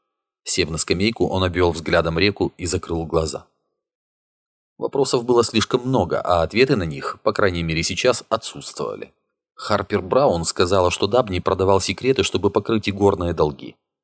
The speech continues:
Это могло быть правдой, а могло быть и нет. Но Румо не смогло ответить, почему Дабни убил Беркшир. История этой женщины была полна пробелов, темных пятен и противоречий. Жертва убийства, да еще с таким прошлым.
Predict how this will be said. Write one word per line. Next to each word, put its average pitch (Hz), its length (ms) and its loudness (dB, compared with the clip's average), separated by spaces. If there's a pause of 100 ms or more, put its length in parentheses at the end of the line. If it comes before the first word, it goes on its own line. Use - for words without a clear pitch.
(100)
Это 117 180 -6
могло 117 240 -2
быть 113 200 -2
правдой, - 480 -2 (100)
а 82 240 0
могло 82 300 0
быть - 200 -4
и 160 40 -6
нет. 98 340 -4 (500)
Но 104 200 4
Румо 98 360 4
не 80 120 -2
смогло 90 400 0
ответить, 110 400 -2
почему 92 420 -2
Дабни 101 560 0
убил 87 320 -2
Беркшир. - 500 -6 (600)
История 120 420 2
этой 120 140 2
женщины 113 440 2
была 92 240 4
полна 107 320 4
пробелов, 104 540 -2
темных 82 360 -2
пятен 95 340 0
и - 40 -2
противоречий. 90 760 0 (280)
Жертва 85 420 0
убийства, 90 600 -4
да 82 140 -8
еще 80 280 -4
с - 60 -8
таким 78 320 -8
прошлым. - 460 -2